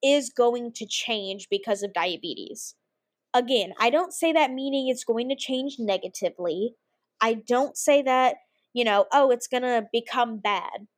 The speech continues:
No, just know that your daily schedule may change. When you eat dinner may change. Things like that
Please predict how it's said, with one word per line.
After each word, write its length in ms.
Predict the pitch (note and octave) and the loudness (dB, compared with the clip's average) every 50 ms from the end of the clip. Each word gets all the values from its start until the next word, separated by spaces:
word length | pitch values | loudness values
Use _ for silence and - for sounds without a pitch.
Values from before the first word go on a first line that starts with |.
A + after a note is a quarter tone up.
| _ _ _ _ _ _ _ _ - | _ _ _ _ _ _ _ _ -12
No, 500 | D#4+ D#4+ F#4+ G#4 F#4+ A3 - - G3+ - _ - | -4 0 2 4 4 4 2 -2 -6 -10 _ -2
just 280 | - B3 C4 C4+ - C#4 | 0 0 0 0 -2 -2
know 260 | C#4 D4+ E4+ F4+ F4 | 0 2 2 2 2
that 240 | C#4 C4 B3 A#3 A#3 - _ _ _ _ _ - | 2 4 4 2 2 -2 _ _ _ _ _ -12
your 280 | G#3 G3+ A3+ A3+ A3+ A3 | -2 2 2 4 4 2
daily 340 | A3 A3 G#3 G#3 A3 C4+ | 2 0 0 0 0 -2
schedule 460 | D4 - - A#3+ A3+ A3 A3 B3 C4+ C#4 | -2 0 0 0 0 0 -2 -4 -4 -2
may 220 | C#4 C#4 D4+ D#4 | -2 -2 -2 -2
change. 680 | - - B3 F3+ D#3+ D3 F#3+ A3 C4 E4+ - - - _ _ _ _ _ _ _ _ _ _ _ _ _ _ | -4 -6 -6 -6 -6 -8 -8 -10 -10 -10 -12 -14 -16 _ _ _ _ _ _ _ _ _ _ _ _ _ _
When 280 | G#3 G3+ A#3 A#3 A3+ A#3 | -2 0 0 2 0 -2
you 140 | A#3 B3 A#3+ | -6 -6 -4
eat 260 | F#3+ C#4+ D#4 D4 - B3+ | -2 -2 -2 -2 -2 -2
dinner 340 | B3 A3+ G#3+ G#3+ G#3+ A3 | 0 0 0 0 -4 -4
may 240 | A#3 A#3 G3 G3+ A3+ A#3+ | -4 -4 -2 -2 -4 -4
change. 800 | - - - G#3 D#3 A2+ - F3 G3 B3 D4 - - - - _ _ _ _ _ _ _ _ _ _ _ | -6 -6 -6 -6 -8 -10 -12 -14 -14 -12 -12 -12 -12 -16 -18 _ _ _ _ _ _ _ _ _ _ _
Things 280 | - E4+ F4 F#4 F#4+ F4+ | -2 -2 -2 -2 -2 0
like 260 | F4+ F4+ F#4 F#4 F#4 - | 2 2 2 2 0 -2
that 380 | F#4+ G4+ G#4+ F4 D4+ E4 - | -2 0 2 0 0 0 -2